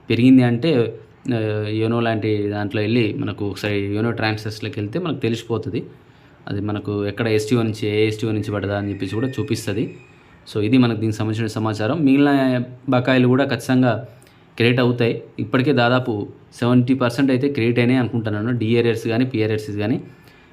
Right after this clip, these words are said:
పిఆర్ఎస్ఎస్ అయితే మ్యాక్సిమం క్లోజ్ అయిపోయినాయి. ఒక డిఆర్ఎస్ సిక్స్టీ to సెవెంటీ పర్సెంట్ అయితే అది ఇంకా మిగిలి ఉన్నాయి. అవి కూడా ఈ రెండు మూడు నెలల్లో క్లియర్ చేసే అవకాశాలు అయితే ఉండొచ్చు.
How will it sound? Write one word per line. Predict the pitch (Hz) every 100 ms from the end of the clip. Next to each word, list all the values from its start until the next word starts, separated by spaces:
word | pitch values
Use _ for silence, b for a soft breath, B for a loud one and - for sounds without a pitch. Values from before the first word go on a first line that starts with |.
| - 127
పిఆర్ఎస్ఎస్ | 127 135 127 127 127
అయితే | 127
మ్యాక్సిమం | 151 120 110 120 110
క్లోజ్ | 110 107
అయిపోయినాయి. | 104 107 131 214
ఒక | 135
డిఆర్ఎస్ | 131 127 127 - 123
సిక్స్టీ | - 117 123
to |
సెవెంటీ | 117 117 107
పర్సెంట్ | 107 123 113
అయితే | 104 113 107 B B B B -
అది | 107 104
ఇంకా | 104 113 107 95 90 -
మిగిలి | 110 107 117
ఉన్నాయి. | 113 107 160 B B B B B
అవి | - 131
కూడా | 143 139
ఈ | 127
రెండు | 120 117
మూడు | 120
నెలల్లో | 117 117 113
క్లియర్ | 117 113
చేసే | 113 107
అవకాశాలు | 104 - 107 104
అయితే | 101 101
ఉండొచ్చు. | 104 104 180